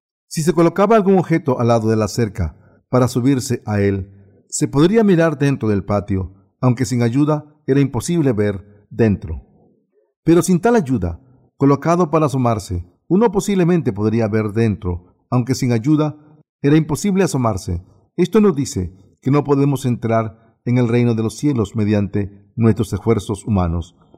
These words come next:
En la parte inferior de las columnas de madera del atrio habían basas de bronce, y en la parte superior habían capiteles de plata. Como las columnas no podían sostenerse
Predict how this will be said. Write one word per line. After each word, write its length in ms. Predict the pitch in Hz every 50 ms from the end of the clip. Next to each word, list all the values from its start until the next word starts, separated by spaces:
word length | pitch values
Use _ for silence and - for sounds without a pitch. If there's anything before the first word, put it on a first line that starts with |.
| _ _ _ _ _ _ _ _
En 140 | - 156 165
la 100 | 156 -
parte 260 | - 214 220 214 226
inferior 560 | 214 175 202 143 139 127 120 110 98 85 - _ - - _ _ _ _ -
de 80 | 143
las 140 | 147 151 151
columnas 440 | - 156 147 165 180 175 156 135 113
de 60 | 117
madera 400 | 113 117 113 110 117 113 117 107 104 _ _ _
del 220 | 110 101 127 123 127
atrio 440 | 127 123 127 - 90 85 82 - - _ _ _ _ -
habían 340 | - 123 135 185 226 220 180
basas 340 | 165 170 151 - 135 120 104
de 80 | 104 98
bronce, 500 | 104 107 110 104 92 - 90 85 82 - _ _ _ _ - 123
y 40 |
en 60 | 120 123
la 120 | 117 -
parte 320 | - 131 139 - - 160
superior 800 | 151 - 151 - 160 135 127 123 117 120 120 - _ _ _ _ _ -
habían 320 | 120 113 120 127 123 113
capiteles 500 | - 123 113 123 - - 120 113 113 110
de 100 | 107 113
plata. 480 | - 113 113 107 - - 92 80 76 _ _ _ _ _ _ _ _ _ _
Como 240 | - 175 175 170 165
las 140 | 160 -
columnas 460 | - 160 170 208 226 220 226 202 - 165
no 100 | 170 139
podían 420 | 151 151 147 156 160 143 131 123
sostenerse 720 | - 127 117 - - 113 110 110 110 104 - - 90 87